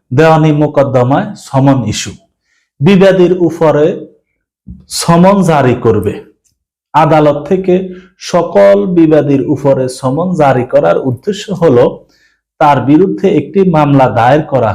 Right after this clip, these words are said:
হয়েছে সে সম্পর্কে তাকে অবহিত করা, নির্দিষ্ট তারিখে আদালতে হাজির হওয়া এবং তার সপক্ষে জবাব দাখিল করার জন্য নির্দেশ প্রদান করে থাকে।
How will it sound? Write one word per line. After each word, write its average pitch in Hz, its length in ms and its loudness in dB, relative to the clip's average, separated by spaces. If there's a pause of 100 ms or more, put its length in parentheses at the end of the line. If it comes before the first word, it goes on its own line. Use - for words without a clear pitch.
হয়েছে 127 420 0 (460)
সে 175 180 0
সম্পর্কে 170 580 -4 (120)
তাকে 135 320 -2
অবহিত 123 580 0
করা, 120 280 -4 (720)
নির্দিষ্ট 185 480 0 (240)
তারিখে 147 440 0 (200)
আদালতে 135 460 -2 (100)
হাজির 127 340 0 (100)
হওয়া 131 300 2 (600)
এবং 170 260 2 (220)
তার 139 200 0 (100)
সপক্ষে 147 640 -4 (760)
জবাব 165 380 2 (100)
দাখিল 160 400 -4
করার 196 420 -2
জন্য 147 300 -2 (720)
নির্দেশ 143 380 0 (100)
প্রদান 123 400 -2
করে 107 340 -2
থাকে। - 280 -6